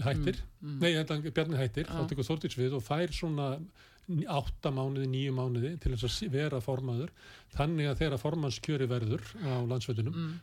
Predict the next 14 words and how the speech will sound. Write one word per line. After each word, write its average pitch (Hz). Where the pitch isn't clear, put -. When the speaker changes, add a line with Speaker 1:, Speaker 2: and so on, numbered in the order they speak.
Speaker 1:
að 127
þá 139
komi 156
hún 151
með, 135
sem 120
sagt, -
byrinn 143
um 123
að 123
vera 117
sitjandi 120
formaður. 107
Þá 190